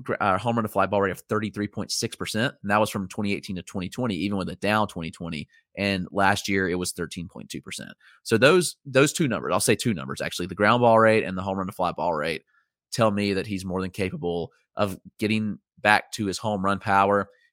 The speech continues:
Maybe he doesn't steal as much, but again, he stole nine bases. He'd had twelve attempts and four hundred seventy-five plate appearances.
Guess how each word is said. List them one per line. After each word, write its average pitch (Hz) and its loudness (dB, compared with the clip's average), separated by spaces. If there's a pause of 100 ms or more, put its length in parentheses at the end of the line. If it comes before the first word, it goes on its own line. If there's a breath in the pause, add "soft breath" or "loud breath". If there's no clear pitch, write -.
Maybe 139 2
he 143 2
doesn't 143 6
steal 139 2
as 131 0
much, 131 0 (400)
but - -2
again, 98 0
he 98 -4
stole 107 2
nine 107 4
bases. 104 0 (180)
He'd 104 -6
had 98 -2
twelve 104 0
attempts 90 -6
and 90 -8
four 95 -2
hundred 85 -8
seventy-five 85 -6
plate 139 2
appearances. 120 -2